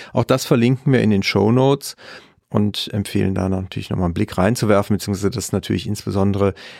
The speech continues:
Kollegen, Kolleginnen, Mitarbeitenden vielleicht nochmal an die Hand zu geben, weil, wie gesagt, wir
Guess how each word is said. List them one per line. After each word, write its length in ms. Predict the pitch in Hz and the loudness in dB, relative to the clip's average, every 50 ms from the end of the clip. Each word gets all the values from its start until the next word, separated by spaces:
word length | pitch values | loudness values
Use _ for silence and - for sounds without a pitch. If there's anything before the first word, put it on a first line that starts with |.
| - _ | -20 _
Kollegen, 340 | - - 113 104 107 101 104 | -2 0 2 2 2 2 0
Kolleginnen, 500 | - - 104 104 110 101 107 101 98 95 | 0 0 2 2 2 2 2 2 2 2
Mitarbeitenden 880 | 98 113 117 123 110 101 98 95 98 - - 107 101 95 98 95 95 95 | 2 2 2 2 2 2 2 2 2 2 0 2 2 2 2 2 2 0
vielleicht 320 | - - 104 98 98 98 | 0 0 0 0 0 0
nochmal 240 | - 101 95 90 90 | 0 0 0 2 2
an 80 | 92 95 | 0 0
die 120 | 95 92 | 0 0
Hand 200 | 92 98 107 107 | 2 0 0 -2
zu 140 | - - 104 | -2 -4 -4
geben, 340 | 92 98 98 95 101 101 95 | 0 0 2 2 2 2 2
weil, 320 | 95 90 90 90 90 92 - | 2 2 2 2 0 -2 -4
wie 160 | - - 101 | -12 -14 -10
gesagt, 340 | 92 98 90 85 - - - - | -8 -6 -6 -8 -10 -14 -16 -14
wir 420 | - 101 98 98 95 95 92 90 | -10 -6 -2 0 0 0 -2 -4